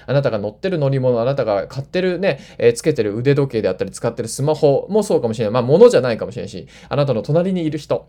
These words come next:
ね、大好きな人、えー、その人と出会う前のあなたがいて、そしてその人のことを知って好きになって、ね、心をこう、なんか、あーってなりながら、こうね、ドキドキしながら告白したりとか、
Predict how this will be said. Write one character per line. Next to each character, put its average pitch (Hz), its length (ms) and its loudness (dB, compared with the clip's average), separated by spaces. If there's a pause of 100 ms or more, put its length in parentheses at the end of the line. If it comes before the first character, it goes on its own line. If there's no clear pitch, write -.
(120)
ね、 139 160 -2
大 123 160 2
好 - 80 -10
き - 80 -16
な 95 80 -6
人、 - 240 -6 (160)
え 113 160 2
ー、 117 40 2
そ 120 100 -6
の 123 120 0
人 123 680 4
と 226 180 8
出 135 180 2
会 135 180 6
う 107 100 -6
前 135 400 2
の 110 100 -2
あ 104 40 -2
な 123 100 0
た 113 100 2
が 95 80 0
い 95 80 -2
て、 101 280 0 (200)
そ 180 120 -6
し - 100 -12
て 196 320 0
そ 180 100 -4
の 175 60 0
人 165 180 -2
の 120 60 0
こ 107 80 -8
と 101 80 -6
を 95 40 -6
知 - 160 -14
っ - 40 -16
て 113 180 -4
好 - 60 -14
き - 160 -12
に 110 80 -6
な 104 80 -6
っ - 20 -8
て、 - 300 -2 (300)
ね、 151 180 4
心 131 360 2
を 110 60 0
こ 104 320 -2
う、 - 20 -10
な 113 100 -6
ん 104 40 -10
か、 98 220 -8
あ 190 80 -2
ー 202 220 -4
っ - 20 -16
て 202 160 -4
な 165 100 -2
り 160 100 -4
な 175 100 -2
が 156 60 0
ら、 127 120 -2
こ 123 260 -2
う - 20 -8
ね、 151 300 0
ド 151 140 -4
キ 151 60 -8
ド 135 60 0
キ 123 60 -10
し - 60 -4
な 185 60 0
が 165 100 0
ら - 0 -
告 139 240 -2
白 135 160 -6
し - 40 -12
た - 60 0
り 120 80 0
と 104 140 -4
か、 101 220 -4